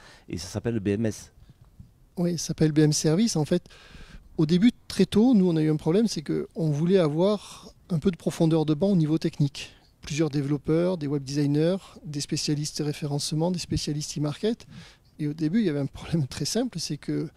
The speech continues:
Speaker 2: pour avoir une équipe de six, sept personnes, sur un marché en deux mille où il y avait très peu de ventes e-commerce, euh, c'était impossible.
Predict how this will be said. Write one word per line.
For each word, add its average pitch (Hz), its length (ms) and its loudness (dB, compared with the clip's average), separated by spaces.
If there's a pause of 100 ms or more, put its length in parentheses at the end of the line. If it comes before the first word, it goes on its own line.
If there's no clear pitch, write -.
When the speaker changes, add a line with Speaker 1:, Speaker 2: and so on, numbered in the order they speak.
(360)
Speaker 2:
pour 156 220 -2
avoir 151 320 2
une 151 80 2
équipe 151 220 0
de 143 100 0
six, - 160 -6
sept - 200 -4
personnes, 202 500 -2 (480)
sur - 260 -2
un 147 60 4
marché - 280 2
en 170 60 4
deux 147 140 2
mille 170 220 2
où 151 40 -4
il 139 60 -6
y 143 40 -4
avait 139 120 -6
très - 160 -8
peu - 120 -2
de 147 120 -2
ventes 151 200 -4
e-commerce, 170 520 -4
euh, 143 260 -10 (580)
c'était - 320 -8
impossible. 151 440 -6